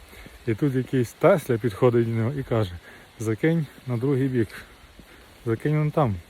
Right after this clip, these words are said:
Петре». І Петро,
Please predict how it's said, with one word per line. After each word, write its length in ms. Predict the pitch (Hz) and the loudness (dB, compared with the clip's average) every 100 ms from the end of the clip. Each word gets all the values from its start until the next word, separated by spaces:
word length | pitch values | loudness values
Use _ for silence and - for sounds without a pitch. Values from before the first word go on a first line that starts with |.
| - - | -18 0
Петре». 340 | 139 - 95 - - - - - - - - - - - - - - - - - - - - - - - - - - - - - - - - | 0 0 -8 -8 -20 -20 -20 -20 -20 -20 -20 -20 -20 -20 -20 -20 -20 -20 -20 -20 -20 -20 -20 -20 -20 -20 -20 -20 -20 -20 -20 -20 -20 -20 -8
І 60 | 113 | -4
Петро, 460 | 117 110 131 147 | -2 -4 0 0